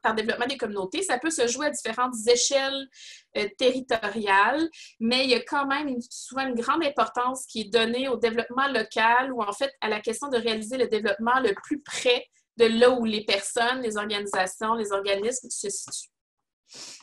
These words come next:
Maintenant, l'autre dimen-, l'autre portion de notre webinaire,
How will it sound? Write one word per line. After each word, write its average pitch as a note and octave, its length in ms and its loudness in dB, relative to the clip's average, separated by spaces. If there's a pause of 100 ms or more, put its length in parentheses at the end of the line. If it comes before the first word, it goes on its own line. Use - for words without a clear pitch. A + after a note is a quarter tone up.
(320)
Maintenant, A3+ 460 4
l'autre C4 360 2
dimen-, A3 380 -2
l'autre A#3+ 460 -2
portion B3+ 560 2
de A3+ 140 -4
notre A3 340 0
webinaire, G#3+ 580 -2